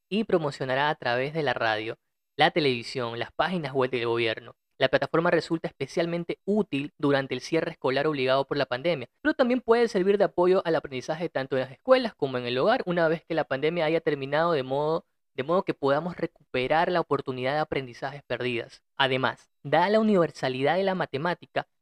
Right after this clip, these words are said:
el acceso a la plataforma podría expandirse por toda Latinoamérica y quizás incluso pueda adaptarse en otras áreas de estudio. Esta plataforma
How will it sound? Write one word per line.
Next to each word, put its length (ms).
el 140
acceso 340
a 40
la 100
plataforma 480
podría 380
expandirse 580
por 240
toda 280
Latinoamérica 840
y 120
quizás 440
incluso 500
pueda 200
adaptarse 460
en 60
otras 300
áreas 180
de 60
estudio. 380
Esta 220
plataforma 560